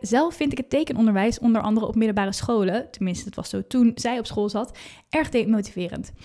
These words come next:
Vooral in het begin, als het nog een verplicht vak is, ging het niet meer over, ging het meer over realistisch tekenen dan over hoe je je creatief kan uiten. Dit was ook de reden dat ik heel lang dacht dat ik niet kon tekenen en niet creatief was. Hoe kijk jij hier tegenaan?"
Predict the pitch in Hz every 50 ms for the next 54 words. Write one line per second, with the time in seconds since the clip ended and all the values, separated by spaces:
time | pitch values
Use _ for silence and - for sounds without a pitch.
0 | - - - - - 240 262 302 330 320 294 294 240 240 254 - 262 262 247 -
1 | - 226 233 - - 220 226 226 220 - 226 208 214 208 - 254 262 - - -
2 | 202 196 - 214 240 247 - - - - 247 233 226 247 233 226 220 - - -
3 | 202 - - _ - - 196 247 240 226 220 220 233 269 - - 240 233 220 214
4 | 208 202 202 240 269 - - 277 - - 240 240 233 240 233 226 220 214 202 208
5 | 214 214 196 202 190 185 208 233 254 247 233 226 220 - - 202 202 202 208 -
6 | - 202 196 - 190 175 180 - 185 190 202 _ - - - - - - - -
7 | 330 330 349 285 269 247 226 247 208 202 214 220 220 233 220 208 208 - - 185
8 | 214 240 240 220 220 214 185 185 - - 220 - - - 220 214 202 - 196 196
9 | 185 - 196 202 - 233 254 - - 233 220 220 220 202 - - - 220 214 -
10 | 302 302 302 - - - - - - - - - 277 285 - - 240 233 233 -
11 | 214 208 202 190 202 - 202 196 - - - 180 175 190 180